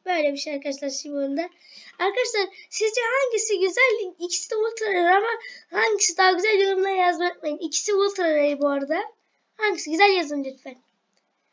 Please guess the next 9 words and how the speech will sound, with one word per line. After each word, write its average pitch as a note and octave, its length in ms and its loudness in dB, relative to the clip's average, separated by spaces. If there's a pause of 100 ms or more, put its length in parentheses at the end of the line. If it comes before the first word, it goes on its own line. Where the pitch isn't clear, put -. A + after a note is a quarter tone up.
(440)
Ee, C4+ 360 -6
atımızı B3+ 360 -14
alalım. - 920 -4
<clears throat> - 100 -20 (1120)
Atla. D4 400 -8 (1700)
Buraya D4+ 260 -16
da C#4+ 120 -14
binelim, D#4 440 -14
gidelim. C#4 460 -14